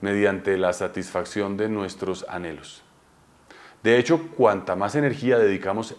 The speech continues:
a identificar y confirmar nuestros anhelos, practicando las virtudes o los frutos del Espíritu Santo, sentimos menos necesidad de pecar.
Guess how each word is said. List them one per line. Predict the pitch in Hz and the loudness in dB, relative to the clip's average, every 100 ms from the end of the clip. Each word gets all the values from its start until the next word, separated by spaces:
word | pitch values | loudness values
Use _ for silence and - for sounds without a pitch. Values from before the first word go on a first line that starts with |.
| 101 | -4
a | |
identificar | 101 95 90 92 90 101 110 104 - - _ _ | -2 -2 -4 -10 -4 2 2 0 -12 -20 _ _
y | 104 | -8
confirmar | - 104 98 90 101 92 95 110 | -2 0 0 -2 -4 -2 0 0
nuestros | 120 107 101 | 0 -4 -4
anhelos, | 101 92 90 123 - - _ _ _ | -4 -4 -4 -6 -10 -20 _ _ _
practicando | - 98 98 92 95 95 | 0 0 0 2 2 4
las | 120 104 | 4 2
virtudes | 101 - 117 110 92 | -4 0 2 2 2
o | 98 | 0
los | 90 | -2
frutos | - 110 107 | -2 -2 0
del | 101 | 0
Espíritu | 92 - 98 101 | -2 -4 -8 -6
Santo, | 113 131 101 107 - - - | -2 -2 -2 -8 -16 -20 -20
sentimos | - 107 95 104 107 110 | -6 -6 -2 -2 -2 -2
menos | 113 110 117 | -2 0 -2
necesidad | 123 107 92 87 | -6 -4 0 0
de | |
pecar. | 92 101 123 | 0 -2 -2